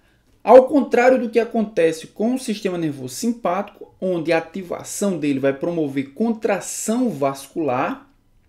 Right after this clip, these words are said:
a ativação do parasimpático vai promover, na maioria das vezes, relaxamento vascular. E esse relaxamento vascular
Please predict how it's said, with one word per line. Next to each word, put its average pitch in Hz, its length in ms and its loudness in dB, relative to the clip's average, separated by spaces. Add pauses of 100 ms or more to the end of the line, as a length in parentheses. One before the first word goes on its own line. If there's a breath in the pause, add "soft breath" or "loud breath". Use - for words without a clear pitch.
(480)
a 185 60 -2
ativação 175 480 0
do 147 80 -8
parasimpático 175 760 -4
vai 185 100 -2
promover, 175 400 -6
na 151 120 -6
maioria 165 400 0
das 151 260 -2
vezes, 156 440 -6 (260 loud breath)
relaxamento 196 1400 -2
vascular. - 520 -12 (600 loud breath)
E 220 40 2
esse 233 180 4
relaxamento 240 520 2
vascular 214 600 0